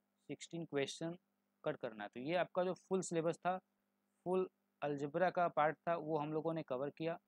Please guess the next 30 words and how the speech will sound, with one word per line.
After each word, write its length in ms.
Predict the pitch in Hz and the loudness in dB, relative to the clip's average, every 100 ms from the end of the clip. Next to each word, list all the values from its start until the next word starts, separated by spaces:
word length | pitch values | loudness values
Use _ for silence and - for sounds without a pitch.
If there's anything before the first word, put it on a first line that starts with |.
| _ _ _ - | _ _ _ -8
ज्योमेट्री 540 | - 147 165 - 202 | -2 0 0 0 -2
जो 140 | 175 180 | 0 2
है, 120 | 180 | 4
आपको 320 | 165 - 180 | 4 0 -4
ज्योमेट्री 560 | 143 131 143 - 180 185 | -2 -4 -4 -2 -2 0
वो 200 | 160 160 | 0 -2
नेक्स्ट 320 | 135 156 - | -2 -4 -4
वीडियो 260 | 135 131 156 | -6 -2 -2
में 120 | 156 | -2
दिखेगी, 340 | 143 156 156 170 _ _ _ _ _ _ - | -4 -6 -8 -12 _ _ _ _ _ _ -2
कौन 180 | 151 | -2
कौन 180 | 156 160 | 0 -4
से 100 | 156 | -2
पार्ट 200 | 156 147 | 2 2
इसमें 240 | 147 - 156 | 2 -4 -4
से 180 | - 151 | -2 0
एलिमिनेट 420 | 135 139 156 160 | 0 0 0 0
होने 140 | 160 | 0
वाले 200 | 160 156 | 2 0
हैं। 180 | 156 170 _ _ _ _ 160 | 0 -8 _ _ _ _ 0
तो 60 | |
हालांकि 340 | 143 151 151 180 | 4 2 0 -2
कुछ 200 | 185 - | -2 2
पार्ट 260 | 165 165 | 4 4
इन 100 | 170 | 4
लोगों 200 | 170 165 | 0 0
ने 80 | 175 | 0
जो 140 | 160 147 | 2 2
डिलीट 300 | 123 143 156 | 2 0 -2
किए, 260 | - 170 | -4 -4